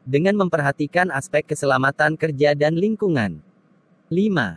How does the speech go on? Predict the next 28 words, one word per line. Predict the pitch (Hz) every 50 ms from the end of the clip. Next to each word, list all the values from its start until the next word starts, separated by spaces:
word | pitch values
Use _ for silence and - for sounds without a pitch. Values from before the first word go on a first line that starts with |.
| - _ _
melakukan | - 156 175 190 202 208 - 226 226 - 247 247 240
perawatan | - 180 151 139 135 143 147 - - 165 180 190 160
dan | 139 123 120
menjaga | 120 117 110 123 127 131 147 175
peralatan | - - 143 135 127 131 131 135 - - 151 165 175
yang | 156 131 123
menjadi | 120 113 110 123 131 127 135 151
tanggung | - - 147 151 151 143 156 165 165 147
jawabnya. | 165 185 - 220 - - - 143 120 101 87 - _ _ _ _ _
Enam, | - 202 202 196 156 120 107 95 82 - _ _ _
bersama-sama | 123 139 156 - - 190 190 208 233 - - 175 156 151
dengan | 156 139 131 123 123 127 135
tim | 135 - 170 175 165
dalam | 139 120 117 117
melakukan | 123 123 123 123 127 - 160 156 - - 196 202 190
perawatan | - 147 127 120 120 131 135 - 151 156 170
sarana | 165 - 135 131 123 120 117 117 131 170
dan | 165 143 120 117 120
prasarana | - 135 131 - 143 139 139 135 131 135 147
divisi | 156 139 131 123 - - 143 - - 202 190
survei. | - 196 196 180 - 151 127 104 90 82 - _ _ _ _ _ _ _ _ _ _ _ _ _
Tujuh, | 214 202 180 147 147 139 123 101 - _ _ _ _ _ 160
membantu | 185 196 185 180 190 214 214 240 247
seluruh | - - 170 147 139 147 175 185
kegiatan | - 151 131 123 143 202 208 - 185 185 190
divisi | 160 147 139 - 156 160 - 208 208 202
survei. | - 202 202 185 - 147 120 101 87 - _ _ _ _ _ _
Delapan, | 139 156 180 202 214 214 - - 135 113 101 85